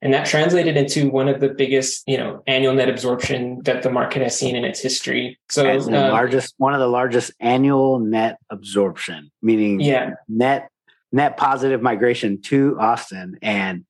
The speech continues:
Speaker 2: finally taking up some of the units available, right? To
Speaker 1: Exactly.
Speaker 2: rent or
Speaker 1: Ex-
Speaker 2: whatever.
Speaker 1: Yeah, just so I'm, I mean, I'm sure your audience is really well educated on this, but, you know, just net absorption for us,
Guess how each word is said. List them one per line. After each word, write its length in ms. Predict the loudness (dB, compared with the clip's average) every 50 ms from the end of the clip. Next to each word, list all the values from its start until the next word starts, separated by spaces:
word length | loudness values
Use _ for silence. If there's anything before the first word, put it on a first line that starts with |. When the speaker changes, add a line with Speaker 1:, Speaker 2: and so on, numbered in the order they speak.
| _
Speaker 2:
finally 460 | -6 -2 0 0 2 2 2 0 0
taking 300 | 2 2 0 2 2 2
up 120 | 0 0 0
some 220 | -2 -2 -2 -2
of 140 | -2 -4 -4
the 200 | -4 -6 -6 -6 -6
units 480 | -2 2 2 4 4 4 2 0 0 0
available, 680 | 0 0 2 2 2 2 2 0 0 -4 -4 -8 _ _ -2
right? 300 | 0 2 2 0 0 -2 -8 _ _ _ _ _ -4
To 60 | -2
Speaker 1:
Exactly. 440 | 0 0 2 0 0 0 0 0 2
Speaker 2:
rent 100 | 2 2
or 40 | 2
Speaker 1:
Ex- 60 | 2
Speaker 2:
whatever. 440 | 2 2 0 0 -2 -4 -6 -10 -12 _ _ _ -2
Speaker 1:
Yeah, 300 | 2 2 4 4 2 2
just 260 | 0 0 -2 -2 0
so 240 | 0 0 0 0 -2
I'm, 200 | -4 -4 -6 -4 -4
I 120 | -2 0
mean, 180 | 0 2 0 0
I'm 100 | 0 0
sure 160 | 0 0 -2
your 400 | -2 -2 -2 0 0 2 2 2
audience 240 | 2 2 0 0 -2
is 120 | -2 -2
really 460 | -2 0 2 2 2 0 0 -4 -6 -8 -4
well 440 | -2 2 2 2 2 0 -4 -10 -10 -4
educated 440 | -4 -2 -2 -2 -2 0 0 2 2
on 120 | 2 2
this, 140 | 2 2 0
but, 300 | 2 2 0 0 0 -4 -12 -18 -14 -6
you 120 | -2 0
know, 100 | 0 2
just 220 | 2 0 -2 0 2
net 100 | 2 2
absorption 500 | 2 2 2 2 0 0 0 -2 -4 -4
for 220 | -4 -6 -4 0
us, 420 | 0 2 2 2 0 -2 -4 -8